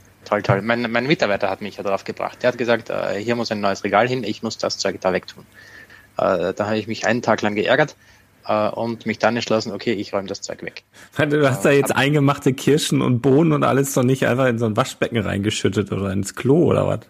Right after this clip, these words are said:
Speaker 1: Nein, aber halt so, so Marmelade und so Zeug. Und, äh, <laughs> äh, und da war halt, äh,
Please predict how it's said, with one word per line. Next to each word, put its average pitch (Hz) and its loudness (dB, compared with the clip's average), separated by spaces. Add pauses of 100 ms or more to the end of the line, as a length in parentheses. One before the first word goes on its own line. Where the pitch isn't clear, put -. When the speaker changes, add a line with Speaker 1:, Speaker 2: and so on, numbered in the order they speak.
(640)
Speaker 1:
Nein, 120 0
aber 110 2
halt 117 -2
so, 110 -8
so - -4
Marmelade 117 2
und 107 -10
so 110 -10
Zeug. - 0 (200)
Und, 107 -10
äh, 107 -2
<laughs> - -2
äh, 110 0
und 120 -4
da 110 4
war 120 4
halt, 117 0
äh, 107 -4